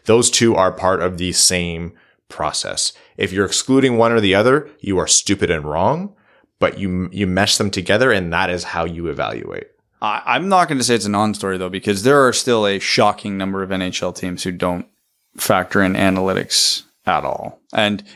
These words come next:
Speaker 2: and in their decision making, it reflects. I, <laughs> so the fact the Red Wings are embracing it, it's not nothing, because it strikes me up until a couple of years ago. I don't know what happened a couple of years ago. Maybe,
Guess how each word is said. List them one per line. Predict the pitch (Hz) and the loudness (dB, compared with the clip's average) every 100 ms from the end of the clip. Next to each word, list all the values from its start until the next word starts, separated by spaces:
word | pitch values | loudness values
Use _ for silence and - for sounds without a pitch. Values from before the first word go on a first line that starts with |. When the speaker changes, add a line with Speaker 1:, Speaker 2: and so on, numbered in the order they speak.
| - | -2
Speaker 2:
and | 131 131 | 2 4
in | 147 143 | 4 4
their | 135 | 4
decision | 127 - 139 143 139 | 4 4 4 4 4
making, | 139 143 156 131 | 2 2 2 2
it | 117 113 - | 0 -2 0
reflects. | 110 - 104 - - - - | 0 2 -2 -2 -6 -8 -6
I, | 50 50 50 50 - | -6 -8 -10 -14 -14
<laughs> | - - _ _ _ - - _ | -16 -16 _ _ _ -20 -20 _
so | - - 101 95 92 | -8 -4 -2 0 -2
the | 95 | 0
fact | 113 113 113 | 2 2 2
the | |
Red | 110 107 | 2 2
Wings | 104 | 2
are | 101 | 0
embracing | 98 92 101 - 123 | 0 0 0 2 2
it, | 131 131 - _ _ _ _ _ _ _ _ _ _ - | 2 0 -4 _ _ _ _ _ _ _ _ _ _ 2
it's | 123 117 | 2 4
not | 131 135 131 131 | 4 6 4 2
nothing, | 120 110 104 107 104 | 2 2 2 0 0
because | 104 101 113 104 | -2 2 2 2
it | - | -2
strikes | - 120 117 127 | 2 2 2 2
me | 120 | 2
up | 110 | 0
until | 110 113 110 | -2 0 0
a | |
couple | - 113 113 | 0 -2 0
of | 101 | -2
years | 107 110 | -2 -2
ago. | 117 123 120 110 | 2 4 4 4
I | 101 | 2
don't | 101 101 | 0 -2
know | 98 | -2
what | 95 92 | -2 0
happened | 127 156 160 | 0 0 -2
a | |
couple | - 156 156 | 0 0 0
of | 151 | 0
years | 151 | -2
ago. | 139 135 117 | 2 4 4
Maybe, | 98 95 92 95 92 | 2 -2 -2 -2 -4